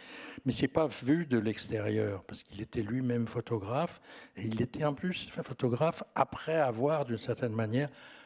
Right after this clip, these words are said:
laissé partir ou laissé tomber, euh, l'écriture telle qu'il la pratiquait. Donc c'est, c'est, c'est quelque, un mouvement très, très, très, très complexe que son, que son mouvement.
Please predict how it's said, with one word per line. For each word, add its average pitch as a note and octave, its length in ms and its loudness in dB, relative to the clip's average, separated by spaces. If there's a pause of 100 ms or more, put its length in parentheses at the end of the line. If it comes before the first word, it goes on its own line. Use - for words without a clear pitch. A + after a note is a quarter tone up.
(560)
laissé C3+ 380 2
partir - 600 -2
ou G#2+ 60 2
laissé A2 300 -2
tomber, B2 480 2 (340)
euh, A2 240 2
l'écriture G#2+ 640 -2
telle A2 160 -2
qu'il G#2 240 -4
la G#2 100 0
pratiquait. A2 680 -4 (480)
Donc A#2+ 260 2
c'est, A2 600 2
c'est, A2 320 -4
c'est G#2+ 300 -8
quelque, A#2+ 360 0
un A#2 120 0
mouvement A#2+ 360 4
très, C3+ 200 -4
très, B2 300 -2
très, - 220 -4
très B2 200 -4
complexe D3 560 0
que - 120 -10
son, A2+ 360 -4
que A2+ 160 -4
son - 180 -2
mouvement. G#2+ 500 2